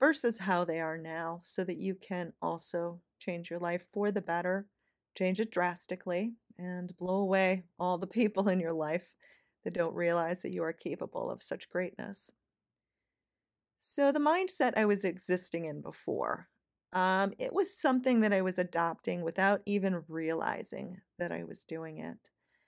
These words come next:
I just sort of fell into whatever thought processes took the least amount of energy. Uh, human beings are lazy by nature. We tend to sort of just drift into things. You know, when you're not really paying attention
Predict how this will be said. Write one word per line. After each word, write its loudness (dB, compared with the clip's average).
I 4
just 4
sort 6
of 2
fell 8
into 4
whatever 6
thought 0
processes 0
took -6
the 0
least -2
amount 0
of -8
energy. -6
Uh, -6
human 2
beings 0
are 2
lazy 6
by 0
nature. -2
We -4
tend -2
to -2
sort -4
of -4
just -10
drift -2
into -2
things. -4
You 0
know, 4
when 4
you're 4
not 4
really 4
paying -6
attention -6